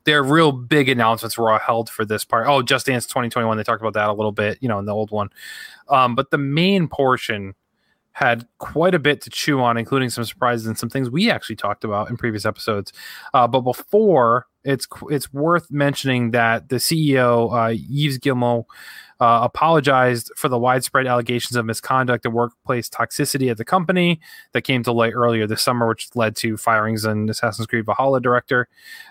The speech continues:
Um, he also addressed the recent controversy around the use of Black Lives Matter imagery, uh, the raised fist, uh, to depict a terrorist group in Tom Clancy's Elite Squad.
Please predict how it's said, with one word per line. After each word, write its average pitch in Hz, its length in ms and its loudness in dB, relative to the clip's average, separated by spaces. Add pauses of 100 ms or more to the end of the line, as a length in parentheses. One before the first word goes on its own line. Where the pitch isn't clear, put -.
Um, 110 160 4
he 127 100 4
also 151 200 4
addressed 120 320 2
the 123 60 -2
recent 117 300 -2
controversy 113 680 -2
around 107 560 0
the 120 140 -2
use 113 180 0
of 110 120 -6
Black 110 240 2
Lives 107 240 0
Matter 110 240 2
imagery, 131 580 2 (360)
uh, 101 180 4
the 104 120 -4
raised 107 440 0
fist, - 480 -4 (340)
uh, 107 180 2
to 127 120 -2
depict 117 400 -4
a 117 100 -2
terrorist 110 400 0
group 117 260 -2
in 117 80 -6
Tom 110 220 -2
Clancy's 110 480 -4
Elite 123 260 -2
Squad. 98 360 0